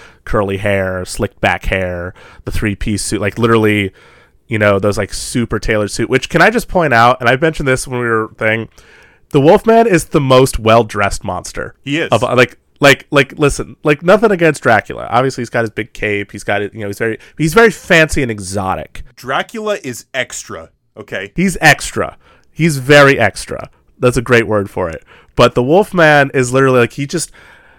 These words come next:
Speaker 1: he's one of the few werewolves that, you know, no fur is popping out of his shirt, maybe a little on top, but that's just 'cause it's, you know, neck hole. Um, he's got his button down, his pant, his shirt is tucked into his pants, folks.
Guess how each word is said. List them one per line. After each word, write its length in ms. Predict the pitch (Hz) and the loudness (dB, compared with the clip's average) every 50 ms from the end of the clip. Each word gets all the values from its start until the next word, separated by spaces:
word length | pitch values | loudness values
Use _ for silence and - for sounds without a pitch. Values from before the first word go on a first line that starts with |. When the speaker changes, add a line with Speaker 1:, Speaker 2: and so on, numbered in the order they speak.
| _ _ | _ _
Speaker 1:
he's 280 | - - 180 175 160 | -4 -2 0 2 4
one 120 | 208 233 233 | 4 4 4
of 40 | 214 | 4
the 60 | 180 | 2
few 180 | - 190 190 190 | 2 0 0 2
werewolves 460 | 160 151 147 160 151 143 131 - - | 6 6 6 6 6 4 2 2 2
that, 240 | 135 117 113 - _ | 0 0 0 0 _
you 120 | - 123 110 | -4 0 0
know, 120 | 107 104 | 2 0
no 240 | 101 104 110 117 160 | 0 2 2 2 2
fur 240 | 156 - 175 165 160 | 2 2 2 2 2
is 80 | 156 | 2
popping 380 | - - 147 147 143 - - 135 | 0 0 0 0 0 0 -2 -2
out 240 | 131 131 139 - _ _ _ _ - | -2 -2 -2 -4 _ _ _ _ -8
of 100 | 135 127 | -4 -4
his 100 | 139 139 | -4 -4
shirt, 380 | - - 139 131 131 - _ _ _ - | -4 -2 -2 -2 -2 -4 _ _ _ -4
maybe 220 | 147 135 135 143 | 0 0 2 2
a 60 | 139 | 2
little 200 | 139 135 135 131 | 2 2 4 4
on 160 | 131 127 139 151 | 4 2 2 0
top, 380 | - 143 123 127 143 - _ _ _ _ _ _ _ _ _ _ | 0 2 2 2 2 0 _ _ _ _ _ _ _ _ _ _
but 100 | - 127 | -2 0
that's 180 | 123 123 120 - | 2 2 0 0
just 140 | - - - | -4 -8 -2
'cause 180 | - 131 120 | -2 -2 -2
it's, 220 | 120 117 - - - - | -2 -6 -10 -14 -12 -8
you 100 | 127 117 | -4 -2
know, 140 | 110 110 113 | -2 -2 -2
neck 240 | 113 113 113 117 - | 0 0 -2 -2 -2
hole. 340 | - 107 101 101 110 - _ _ _ - - - - _ _ _ - | -2 -4 -2 -2 -4 -6 _ _ _ -20 -20 -20 -20 _ _ _ -2
Um, 320 | 113 110 107 107 107 110 - | 0 2 4 2 2 0 -4
he's 220 | 123 123 127 120 | -6 -6 -6 -2
got 260 | - 139 131 135 - 117 | 2 4 4 4 4 2
his 140 | 117 - | -6 -2
button 240 | - 131 139 151 156 | 2 2 2 2 2
down, 240 | 143 147 131 131 135 | 4 4 4 4 4
his 160 | 139 135 - | 2 0 -2
pant, 340 | - - - 143 147 151 - _ - | -2 -2 2 2 4 2 2 _ -2
his 180 | 147 135 - | -2 -2 -2
shirt 320 | - - - 160 175 - 185 | 0 2 4 4 4 4 0
is 140 | 156 - | -4 0
tucked 320 | - - - 175 180 - 175 | 2 2 4 2 2 -2 -4
into 220 | 160 156 160 151 | -6 -2 0 0
his 120 | 143 139 - | -2 -2 -2
pants, 380 | - 160 151 131 107 98 - | 0 0 2 2 2 -2 -4
folks. 460 | - - 98 95 92 - - - - | -4 -4 -4 -4 -4 -6 -10 -16 -16